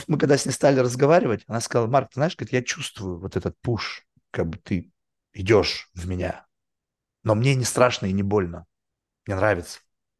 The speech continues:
То есть мне нравится вот это ощущение, что ты меня трогаешь как-то какими-то ментальными похлопываниями, там где-то за задницу, так не,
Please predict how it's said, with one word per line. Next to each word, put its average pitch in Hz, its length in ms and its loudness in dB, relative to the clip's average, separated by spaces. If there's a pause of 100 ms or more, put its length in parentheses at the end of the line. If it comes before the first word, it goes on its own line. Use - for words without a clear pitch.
(480)
То - 60 -12
есть 85 140 -8
мне 110 120 -4
нравится 120 440 2
вот 92 120 -2
это 85 160 -2
ощущение, 107 520 0
что - 140 -10
ты 87 100 -10
меня 92 220 0
трогаешь 90 680 0 (960)
как-то - 240 -14
какими-то 101 560 -4 (540)
ментальными 107 640 2
похлопываниями, 82 880 -2 (120)
там 82 200 -4
где-то 107 240 0
за 87 120 -2
задницу, 98 500 0
так - 160 -20
не, 85 240 -6